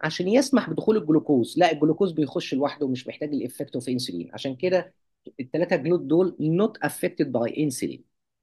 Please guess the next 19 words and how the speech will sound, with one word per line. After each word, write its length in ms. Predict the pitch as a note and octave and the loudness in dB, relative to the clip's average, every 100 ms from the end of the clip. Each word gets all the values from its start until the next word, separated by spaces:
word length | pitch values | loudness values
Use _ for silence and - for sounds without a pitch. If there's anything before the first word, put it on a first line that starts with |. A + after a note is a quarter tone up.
| _ _ _ _ _ _ _ - - - | _ _ _ _ _ _ _ -20 -20 -4
فبالتالي 440 | F#3+ G#3 F#4 F#4+ - | 0 4 8 8 6
in 360 | - A3+ A3+ | 4 6 6
all 380 | A#3 E4 F#4+ C#4 | 8 10 12 12
these 260 | C4 C#4 C4+ | 12 10 8
tissue، 400 | A#3 - B3 B3+ - _ _ | 2 4 2 2 -2 _ _
خلاص، 460 | - G#3 D4 - _ _ _ - | 2 6 6 2 _ _ _ 2
ان 280 | G3+ G#3 F#3+ | 4 6 6
دخول 340 | E3 - F4+ | 4 8 8
الجلوكوز 500 | E4+ A#3 G#3 G#3 D4+ | 8 8 6 8 6
للخلايا 800 | C#4+ B3+ B3 D#3+ D#3+ F#3 G#3 G#3 - _ _ _ _ _ _ _ _ _ _ _ _ - | 8 6 6 4 6 6 6 2 -6 _ _ _ _ _ _ _ _ _ _ _ _ 6
is 360 | B3+ E4 C4+ - - | 10 10 8 0 4
insulin 720 | G#3 F#3 - F#3 F#3+ G#3+ G#3+ F3+ | 6 6 4 4 6 4 4 2
independent. 800 | F3+ C#3 B2 G2 F2 E2+ _ - _ _ _ _ _ _ - | 2 2 2 0 -2 -14 _ -20 _ _ _ _ _ _ -6
اوكي؟ 280 | B2+ F3+ A3 - _ _ _ _ _ _ _ _ _ _ _ _ - | -2 2 0 0 _ _ _ _ _ _ _ _ _ _ _ _ 2
Only 360 | A3+ F#4 E4+ E4 | 6 8 10 10
جلوت 340 | F3 G#3+ C#4 | 10 8 6
فور، 680 | - - F3+ E3 G3+ D4+ - _ _ _ _ _ _ | 4 2 8 10 8 6 -4 _ _ _ _ _ _
جلوت 360 | C#3+ G3+ D4 | 2 6 6
فور 460 | - - F3+ A3+ - | 4 4 6 4 -2